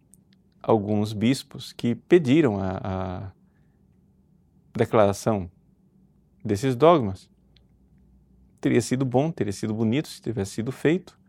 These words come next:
mas, é, se optou por não fazer nenhum dogma no Vaticano segundo, né? Por ser um concílio cuja, é, identidade, cuja natureza era, desde o início, uma questão pastoral.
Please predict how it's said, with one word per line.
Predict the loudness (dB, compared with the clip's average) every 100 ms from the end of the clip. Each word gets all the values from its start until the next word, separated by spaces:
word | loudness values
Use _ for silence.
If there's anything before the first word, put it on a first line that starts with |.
| _ _ -2
mas, | -2 -2 -6 -20 _ _ _ _ _ _ _ _ -6
é, | -4 -2 -6 -10 -20 _ _ _
se | -4
optou | -4 2 0
por | 2 2
não | 2 -2 -8 _ _
fazer | 0 2 0
nenhum | 0 0
dogma | 4 4 4
no | -2
Vaticano | -4 -4 -6 -6
segundo, | -6 -10 -16 _ _
né? | -6 -6 -8 -20 _ _ _
Por | -8
ser | -4 -4
um | -2
concílio | -4 -4 -4 -2 -4 -8 _ _ _ _
cuja, | -2 0 0 -2 -2 -8 _ _ _ -12
é, | -6 -4 -4 -4
identidade, | -4 -2 0 -2 -4 -2 2 2 0 -4 -10 _ _ _ _
cuja | -4 -2
natureza | -2 -2 0 4 4 4 2
era, | 2 2
desde | 0 -2 0
o | 0
início, | 0 -2 -4 -6
uma | -4 -4
questão | -4 -4 -6
pastoral. | 0 -2 0 -2 -2